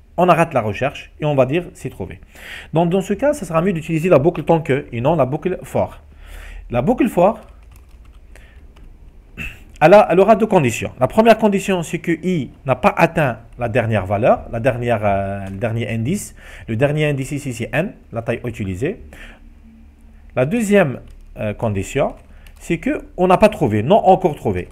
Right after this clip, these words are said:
not trouvé, ou bien trouvé égale false. C'est-à-dire, tant que I est inférieur ou égal à N, et non trouvé. Tant que l'indice I,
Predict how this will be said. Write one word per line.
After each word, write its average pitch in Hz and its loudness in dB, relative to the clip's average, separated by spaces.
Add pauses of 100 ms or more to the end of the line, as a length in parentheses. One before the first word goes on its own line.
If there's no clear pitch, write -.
not 143 2 (240)
trouvé, 90 -6 (880)
ou 120 -8
bien 160 2
trouvé 151 0
égale 160 6
false. - -12 (520)
C'est-à-dire, 156 2 (280)
tant 269 8
que 233 2
I 180 2
est 143 -2
inférieur 131 0
ou 104 -2
égal 90 -4
à 160 -4
N, 254 -4 (120)
et 190 10
non 196 4 (100)
trouvé. 104 0 (540)
Tant 226 4
que 226 0
l'indice 175 4
I, 165 0